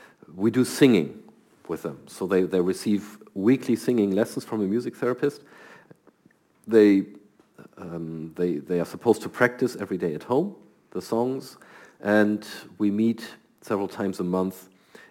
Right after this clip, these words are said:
in, a, in our memory choir. And we do brain scanning before and after to see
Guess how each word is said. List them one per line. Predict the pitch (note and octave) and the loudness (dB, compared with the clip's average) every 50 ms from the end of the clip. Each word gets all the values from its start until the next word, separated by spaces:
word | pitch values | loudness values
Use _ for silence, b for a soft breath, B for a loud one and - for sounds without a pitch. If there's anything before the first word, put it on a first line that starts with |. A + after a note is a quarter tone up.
| b - | b -12
in, | F2+ F2+ | -10 -8
a, | F2 F2 E2+ - - | -8 -8 -10 -10 -10
in | E2+ E2+ - | -10 -6 -6
our | E2 E2 D#2+ D#2 | -4 -4 -4 -4
memory | D#2 D#2+ E2 F#2 G2 G2+ F2+ D#2+ D2+ F2 | -6 -4 -2 0 2 2 2 0 0 -2
choir. | - - - F#2+ F#2+ F#2+ F2+ - - - - _ _ b b b b b b b b b - | -6 -8 -2 0 2 2 2 0 -2 -8 -16 _ _ b b b b b b b b b -4
And | F#2 | -2
we | G2 G2+ | 0 2
do | G2 G#2+ F#2+ | 2 0 4
brain | - G#2+ G#2+ G#2+ G#2+ | 6 8 8 8 6
scanning | G#2+ - - A2+ G#2+ G#2 G2 F#2+ | 4 2 2 4 4 6 4 2
before | F2+ F2+ E2+ - - - A2+ G#2+ G#2+ G#2 G2+ F#2 B B B B B B - | 0 -4 -8 -8 0 4 6 8 8 8 8 6 B B B B B B -6
and | F2+ F2 E2+ | -4 -2 0
after | F#2 G2+ G#2+ - - - F2+ E2 D#2 - - - _ _ _ _ _ _ _ _ _ _ _ _ _ _ _ _ _ - _ _ | 0 0 -2 -2 -2 -2 0 0 -2 -4 -8 -18 _ _ _ _ _ _ _ _ _ _ _ _ _ _ _ _ _ -20 _ _
to | - G#2+ F#2+ | -6 -4 -4
see | F2 - - - A2+ G#2 G2+ G2 F#2+ F#2+ F#2 F2+ F2+ F2+ | -4 -4 -4 -2 0 2 2 2 2 0 0 -2 -4 -6